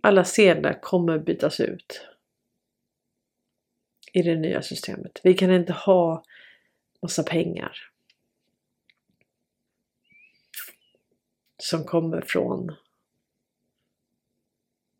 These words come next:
alltså det är mest de kriminella som använder kontanter. Vi vet ju när Obama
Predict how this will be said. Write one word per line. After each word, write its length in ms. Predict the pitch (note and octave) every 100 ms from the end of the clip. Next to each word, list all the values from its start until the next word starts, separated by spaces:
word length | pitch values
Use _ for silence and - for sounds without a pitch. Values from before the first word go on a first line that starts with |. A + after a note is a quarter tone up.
| _ _ _
alltså 200 | G3+ A3+
det 200 | G#3+ F#3+
är 40 | E3
mest 300 | F#3+ - -
de 100 | D#3+
kriminella 560 | - E3 E3 E3 E3+
som 180 | E3 F3
använder 360 | F3 D#3+ E3+ F#3+
kontanter. 680 | F#3+ E3+ D#3 E3+ - - - _ _ _ - - - - _ _ _
Vi 100 | F3+
vet 340 | F3+ G3 G3
ju 60 | G#3+
när 140 | F#3+
Obama 840 | F3+ E3+ E3 F3 F#3 E3+ D#3 D#3+